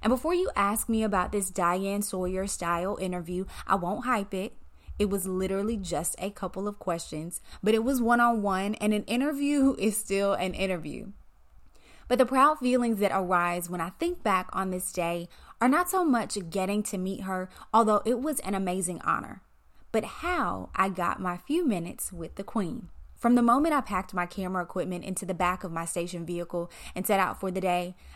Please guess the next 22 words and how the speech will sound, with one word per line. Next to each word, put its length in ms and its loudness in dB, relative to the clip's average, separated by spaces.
I 120 6
knew 360 4
it 220 -2
was 180 -2
going 300 -4
to 140 -8
be 120 -6
busy. 480 -6
You 140 2
ever 160 0
have 320 2
that 260 0
feeling 400 -2
like, 220 -2
"This 380 -6
is 200 -2
going 540 -6
to 160 -4
be 240 -6
just 440 -12
a 120 -4
day"? 420 -8